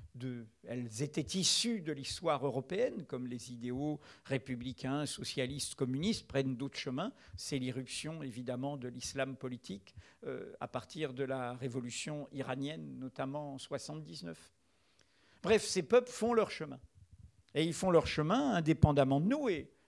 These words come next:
il n'y a pas que le théâtre qui nous alarme au plus près de nous. Ils font leur chemin et cela prendra du temps, beaucoup de résistance, mais ils sont là. C'est l'Afrique du Sud, c'est l'Inde,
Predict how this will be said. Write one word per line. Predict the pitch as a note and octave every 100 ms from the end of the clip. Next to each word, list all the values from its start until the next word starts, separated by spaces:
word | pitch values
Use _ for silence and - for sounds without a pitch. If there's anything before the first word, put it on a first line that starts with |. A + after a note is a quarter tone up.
| -
il | C#3+
n'y | C#3+
a |
pas | - F#3 E3 - _
que | F3
le | E3 D3 C#3
théâtre | D#3+ E3 F#3 -
qui | - C#3
nous | C#3 B2
alarme | C3+ D3 D#3 C#3
au | B2+
plus | - C3
près | F3
de | F#3
nous. | C#4+ C4 - _ _ _ _ _ _ -
Ils | A#2
font | -
leur | D3 B2
chemin | - C#3 G#3 C#4+
et | F3+ B2+ B2
cela | - C3
prendra | B2+ C3 C3 B2+
du | B2 B2+
temps, | A#3 C#4
beaucoup | B3 D3 D3+
de | B2+
résistance, | B2 A2+ B2+ - D4 - -
mais | C#3 B2+ - _ -
ils | C3
sont | - G#3
là. | C#4+ - _ - - _ _ _ _ - _ _
C'est | -
l'Afrique | C3+ - D3+ C3
du | B2
Sud, | - G3 C4 C#4 F#3 _ _ -
c'est | - C#3
l'Inde, | D#3 A3 B3+ D#3+